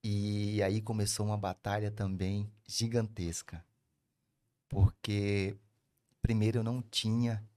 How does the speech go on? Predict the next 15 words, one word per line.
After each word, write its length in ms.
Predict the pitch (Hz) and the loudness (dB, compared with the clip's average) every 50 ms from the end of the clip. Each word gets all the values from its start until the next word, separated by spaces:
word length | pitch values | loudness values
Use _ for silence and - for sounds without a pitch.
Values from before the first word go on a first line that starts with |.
| _ _ _ _ _ _ | _ _ _ _ _ _
a 140 | - 113 110 | -6 -4 -2
base 400 | 107 104 104 107 113 120 113 113 | 0 2 2 2 2 0 -2 -2
do 100 | 104 104 | -2 -2
ensino 380 | 104 101 - - - 98 98 | -2 -2 -2 -2 -2 -4 -4
fundamental, 760 | 95 - - 98 98 95 92 95 90 87 - 87 80 78 82 | -4 -6 -4 -4 -2 -2 -2 -2 -4 -4 -4 -6 -6 -6 -6
né? 240 | 82 85 85 85 85 - _ _ _ - | -8 -8 -8 -10 -12 -14 _ _ _ -10
E 40 | 90 | -6
do 100 | 90 92 | -2 -2
ensino 320 | 92 90 - - 95 95 | -2 -2 -2 -4 -2 -2
médio. 380 | 92 90 82 80 82 98 - - _ _ _ _ _ _ _ _ _ _ _ _ _ _ _ _ _ _ _ _ _ | -2 -4 -6 -8 -10 -14 -18 -20 _ _ _ _ _ _ _ _ _ _ _ _ _ _ _ _ _ _ _ _ _
E 240 | - 104 98 98 98 | -6 -4 -2 0 2
eu 140 | 101 107 104 | 2 2 2
lembro 400 | 95 95 107 123 135 131 113 101 | 4 4 4 4 4 2 0 -2
que 180 | 107 - 101 | -2 -2 0
a 400 | 95 98 98 95 92 92 87 82 | 2 4 4 4 2 2 0 -2